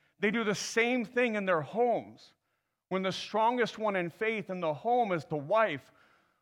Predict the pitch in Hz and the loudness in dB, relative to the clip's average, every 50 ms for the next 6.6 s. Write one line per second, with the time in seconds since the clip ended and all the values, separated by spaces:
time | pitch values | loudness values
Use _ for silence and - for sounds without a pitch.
0 | _ _ _ _ _ - 196 220 214 170 185 185 190 175 170 170 175 170 - - | _ _ _ _ _ -2 0 0 0 -4 -4 -4 -4 -4 0 -2 -2 -2 -2 -2
1 | 175 160 156 170 202 214 - - _ _ _ _ _ _ _ _ _ _ _ _ | -4 -2 -2 -4 -8 -8 -10 -14 _ _ _ _ _ _ _ _ _ _ _ _
2 | _ _ _ - 156 185 196 190 - - _ _ 196 202 170 151 180 185 196 196 | _ _ _ 0 0 0 0 -4 -14 -20 _ _ -2 -2 -2 0 0 0 0 0
3 | 190 175 - - 180 175 165 165 165 247 262 208 160 120 - - - _ _ _ | 0 -2 -2 -4 -2 -2 -2 -6 -4 -6 -2 0 0 -2 -2 -6 -20 _ _ _
4 | _ _ _ _ _ - 208 240 226 196 214 226 220 214 226 170 185 185 220 226 | _ _ _ _ _ 2 4 4 4 4 2 0 0 0 -2 0 0 0 0 0
5 | 220 208 170 - - 160 151 143 - - 175 196 196 156 180 165 143 180 - - | -4 -8 -8 -6 -2 -2 -2 -2 -2 -4 -6 -6 -4 -6 -6 -4 -4 -6 -8 -8
6 | - 190 160 139 160 170 175 180 175 220 233 220 | -12 -12 -8 -6 -4 -4 -4 -6 -10 -12 -16 -16